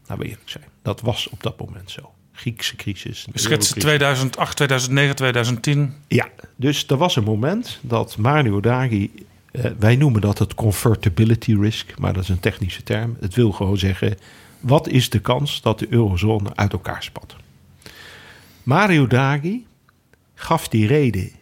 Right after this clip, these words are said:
Speaker 1: in Londen, nota bene, City of London. Hè, eh, en die had dus die uitspraken whatever it takes. Alleen, hij had nog niks achter de hand op dat moment.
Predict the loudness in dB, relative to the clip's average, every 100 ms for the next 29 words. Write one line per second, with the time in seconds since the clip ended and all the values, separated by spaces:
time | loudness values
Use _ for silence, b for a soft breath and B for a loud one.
0 | _ 2 4 2 0 -2 -4 0 0 0
1 | -2 -2 -4 -6 -2 -2 0 -2 -2 -4
2 | -6 -10 _ _ -10 -8 -8 -16 -12 -10
3 | -8 -8 B B B B B _ 2 4
4 | 0 -6 _ 0 2 2 0 -6 0 0
5 | 2 0 0 -4 -6 -2 0 0 -2 0
6 | -2 2 2 4 4 2 0 -2 -4 -10
7 | -14 -20 _ 2 2 0 -2 -4 -10 b
8 | b b b b b b b b b _
9 | _ _ _ 2 4 4 2 0 2 -2
10 | 2 0 2 2 4 2 0 -4 -18 _
11 | _ 0 0 0 -6 -8 -18